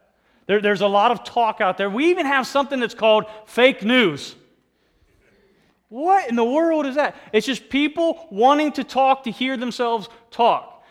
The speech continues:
So w-, when we ha-, we live in a society now that we can, I can fart sideways, pardon my French, I think it's Dutch anyways. I can break wind sideways in church,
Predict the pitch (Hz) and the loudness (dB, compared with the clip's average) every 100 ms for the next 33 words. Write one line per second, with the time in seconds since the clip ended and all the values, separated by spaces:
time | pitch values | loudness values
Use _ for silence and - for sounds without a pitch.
0 | _ - 254 208 214 233 247 262 254 247 | _ 0 2 2 -4 -4 0 0 0 -2
1 | 247 277 233 247 320 320 - 220 269 269 | -2 -4 -4 -4 -2 -4 -6 -6 -4 -2
2 | 240 202 190 214 220 196 190 190 185 208 | -4 -4 -4 -2 2 2 0 -4 -6 -6
3 | 214 202 - - - 190 285 311 285 240 | -6 -8 -10 -20 -10 0 0 0 0 -2
4 | 214 196 - _ 220 247 254 - 226 208 | -2 -8 -16 _ 2 2 2 -6 -2 2
5 | 220 165 143 151 143 - 202 185 175 151 | 2 0 -4 -4 -10 -10 -8 -6 -8 -8
6 | 131 - 98 104 - - - 165 156 147 | -10 -14 -20 -20 -20 -20 -20 -20 -14 -14
7 | 131 _ 131 131 120 - 123 113 107 - | -14 _ -8 -8 -8 -12 -14 -14 -16 -20
8 | _ - - - 262 330 320 254 - - | _ -20 -20 0 4 6 4 0 -4 -20
9 | _ _ _ - 240 269 269 254 285 277 | _ _ _ -6 2 4 2 -2 0 0
10 | 233 - 262 254 254 185 147 160 180 170 | -2 -8 -4 0 -2 -4 -6 -4 -6 -6
11 | 220 208 175 240 226 208 | -6 -4 -6 0 2 2